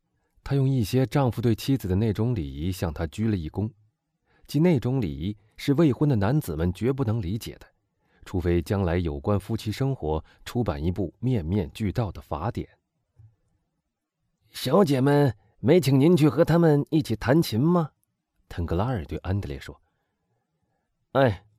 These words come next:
没有，阁下。”安德烈叹了口气回答，这声叹息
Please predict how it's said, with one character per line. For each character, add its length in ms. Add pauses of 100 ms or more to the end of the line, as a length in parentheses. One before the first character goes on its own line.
没 260
有， 320
阁 140
下。” 380 (720)
安 180
德 80
烈 140
叹 180
了 80
口 160
气 200
回 200
答， 240 (720)
这 160
声 180
叹 260
息 280